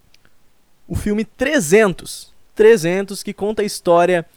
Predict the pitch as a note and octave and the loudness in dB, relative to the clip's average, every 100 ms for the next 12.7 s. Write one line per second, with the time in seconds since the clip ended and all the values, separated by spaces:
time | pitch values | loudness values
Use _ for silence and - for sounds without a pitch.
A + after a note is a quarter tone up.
0 | _ - C3 E3 E3+ D#3 D3+ C#3+ - F3+ | _ -20 -12 -6 -4 -2 -2 -4 -4 4
1 | A#3+ F3 G3+ A#3 A3+ - - _ _ _ | 6 6 2 0 -4 -4 -10 _ _ _
2 | - C3 B2+ B2 B2+ F3 G3 F3+ D#3+ E3 | -10 -6 -6 -6 -4 -4 0 0 2 4
3 | D#3 D3 - D3 D3+ F3+ - - B2+ C#3+ | 4 2 -4 -10 -6 -6 -6 -2 2 2
4 | - - - C#3+ C3+ B2 - D3 - C#3+ | 0 -6 -8 -6 -6 -6 -4 -4 -4 -4
5 | C#3 C3+ B2+ A#2+ F2 E2 D#3+ A#2 A#2 A2+ | -2 -4 -12 -16 -20 -18 -10 -8 -6 -8
6 | A2 G#2+ - _ _ - - A#2+ B2 C3 | -10 -14 -20 _ _ -20 -4 -4 0 0
7 | C3+ - C#3+ A#2+ A#2+ A#2+ C3+ - G3+ A#3 | -2 -2 -2 0 0 -4 -6 -8 -2 0
8 | C#3 F3+ - - _ _ _ _ _ E3+ | 0 -4 -10 -20 _ _ _ _ _ -6
9 | E3+ E3+ E3+ E3 D#3+ D#3 - G3+ A3 A3 | -2 0 0 0 -2 -6 -4 -2 0 0
10 | G#3+ A3+ - - F#3 G3+ A3 G3+ F#3 F#3 | -2 -6 -6 -2 0 0 -4 -10 -8 -6
11 | G3 G3 F#3+ - F#3+ E3 F#3 G3 F#3 F3 | -6 -6 -8 -4 -6 -4 -8 -8 -4 -2
12 | F#3 A3+ A3 F3+ E3+ G#3+ - | -2 -2 0 2 2 0 -12